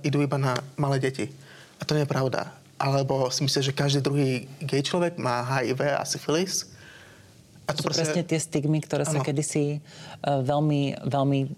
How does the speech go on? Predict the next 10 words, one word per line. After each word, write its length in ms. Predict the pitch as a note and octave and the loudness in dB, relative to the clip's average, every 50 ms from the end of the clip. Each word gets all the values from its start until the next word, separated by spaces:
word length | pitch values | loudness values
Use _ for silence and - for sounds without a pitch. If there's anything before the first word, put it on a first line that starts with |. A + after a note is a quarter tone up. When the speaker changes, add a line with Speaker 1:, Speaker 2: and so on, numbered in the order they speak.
| - - - | -16 -16 -8
Speaker 2:
cielene 800 | - - - - D3 C#3+ D3 D#3+ E3+ E3+ D3 C3+ B2+ C3 C3+ - | -6 -4 0 0 2 2 4 4 4 4 2 2 0 -2 -4 -6
Speaker 1:
Mhm. 160 | - - - | -10 -8 -4
Speaker 2:
šírili 400 | C#3+ C#3+ D3+ D#3+ D3 D#3 D3 D3 | 0 2 2 4 4 4 4 2
do 160 | C3+ B2+ C#3 | 2 0 0
spoločnosti 720 | C3+ - - C#3+ C3+ C3+ C3+ - - C#3 C3+ C3+ - - C#3+ | -2 -2 0 0 0 0 0 -2 0 0 0 -2 -2 0 0
na 160 | C3+ C3 C3 | 2 0 2
to, 80 | - C3 | 0 0
aby 240 | A2+ C3 C3 C3 | 0 0 0 0
vlastne 320 | C3+ C3+ C3+ - - C#3 C3 | 0 0 0 0 0 0 2
nás 240 | C3 C3 B2+ - | 2 0 -2 -4